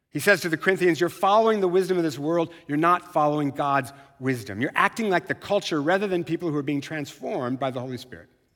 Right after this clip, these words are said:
There's a, a famous quote attributed to Mark Twain that says, "The problem with most people isn't that they know enough, that they don't know enough, it's that they know so many things that ain't so." And one of the things that people know that ain't so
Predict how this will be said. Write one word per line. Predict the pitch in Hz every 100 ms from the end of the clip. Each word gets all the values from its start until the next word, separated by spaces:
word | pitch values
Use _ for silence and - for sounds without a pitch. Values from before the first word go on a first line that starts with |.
| _ _ _ _ _ _ _ _ _ _ _ _ _ _ _ _ _ _
There's | - 170
a, | 151 131 - -
a | -
famous | 180 160 -
quote | 160 151 180 -
attributed | 127 - 156 143 131 104
to | - 120 110 117
Mark | 131 127 -
Twain | - 156 143 120 110 104 - - _
that | - 123 120
says, | 139 127 113
"The | 127
problem | - 165 175 165
with | 143
most | 139 143 -
people | 156 135 127
isn't | 127 131
that | 123
they | 113
know | 107 113 139
enough, | 165 202 -
that | - 139 127
they |
don't | 127 135 127
know | 123
enough, | 143 175 185
it's | - 135
that | 131
they | 127
know | 131 131
so | - 131
many | 123 120
things | 123 113 107
that | 104
ain't | 101 104
so." | 120 95 92 101 _ _ _ _ _ _ _
And | - 147 156
one | 185
of | 220
the | 180
things | - 170 151
that | 156
people | 165 151
know | 135 127 131
that | 123
ain't | 120 120
so | - 127 139 190